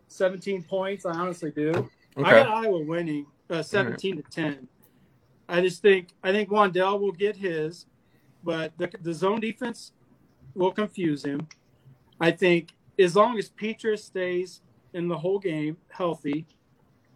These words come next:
Speaker 1: 'cause the Padilla isn't. I don't know if you watched the second half against Michigan.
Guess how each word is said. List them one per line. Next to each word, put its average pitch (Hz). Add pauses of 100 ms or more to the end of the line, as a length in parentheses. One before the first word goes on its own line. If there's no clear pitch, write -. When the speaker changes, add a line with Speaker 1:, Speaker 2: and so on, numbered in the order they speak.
(140)
Speaker 1:
'cause 175
the 165 (440)
Padilla 202 (240)
isn't. 165 (680)
I 196
don't 214
know 190
if 185
you 214
watched 185
the -
second 165
half 170
against 156
Michigan. 151